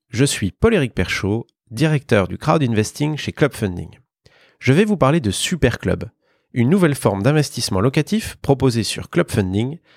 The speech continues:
en partenariat avec Colonize, fournisseur de solutions de logement innovantes et leader du co-living en France. Super Club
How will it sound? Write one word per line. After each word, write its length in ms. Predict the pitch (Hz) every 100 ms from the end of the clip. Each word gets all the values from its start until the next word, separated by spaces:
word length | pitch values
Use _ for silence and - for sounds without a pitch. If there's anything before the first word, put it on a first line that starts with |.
| _ _
en 120 | 104 95
partenariat 760 | 180 180 175 147 120 98 92
avec 320 | - 95 101 -
Colonize, 600 | 208 143 101 110 135 143 _ _
fournisseur 580 | - 151 143 120 120 92
de 80 | 85
solutions 460 | - 139 120 117
de 80 | 98
logement 380 | 101 101 95 98 -
innovantes 560 | 170 135 98 113 - - _ _ _
et 100 | 101
leader 440 | 98 147 123 139
du 100 | 104
co-living 480 | 92 143 120 113 127
en 80 | 98
France. 440 | - 78 - - _ _ _ _ _ _ - _ _ _ _ -
Super 320 | - 226 165
Club 320 | 175 247 185